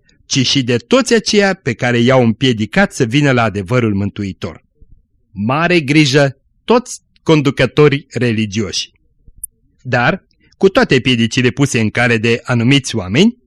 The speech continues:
cu toată lupta lor de a acoperi și a modifica Sfântul Său cuvânt, Domnul Hristos vorbește. Glasul adevărului Său a răsunat de două mii de ani și va răsuna în vecii vecilor. Farisei aceia înrăiți și plini de ură, care s-au luptat împotriva Lui,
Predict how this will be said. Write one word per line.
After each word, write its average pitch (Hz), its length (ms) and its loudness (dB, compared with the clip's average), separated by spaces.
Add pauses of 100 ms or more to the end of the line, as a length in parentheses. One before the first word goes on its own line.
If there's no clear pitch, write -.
(240)
cu 214 100 -2
toată 240 320 2
lupta 190 340 4
lor 147 180 2
de 123 120 -2
a 120 40 0
acoperi 131 420 -2
și 135 120 -2
a 131 60 0
modifica 123 560 0
Sfântul 156 560 2
Său 135 240 2
cuvânt, 185 400 2 (340)
Domnul 156 460 2
Hristos 120 440 -2
vorbește. 104 720 -4 (580)
Glasul 214 440 0
adevărului 190 480 2
Său 190 280 0
a 143 100 0
răsunat 139 440 0
de 127 120 0
două 240 320 0
mii 233 180 4
de 190 120 4
ani 180 220 2 (100)
și - 160 -8
va 123 140 0
răsuna 123 400 0
în 110 100 2
vecii 113 300 -2
vecilor. 92 560 -10 (460)
Farisei 131 480 -2
aceia 156 340 2
înrăiți 151 380 4
și 147 80 0
plini 151 280 2
de 151 60 4
ură, 156 320 6
care 110 240 -4
s-au 135 200 0
luptat 139 320 -2
împotriva 147 580 2
Lui, 160 300 2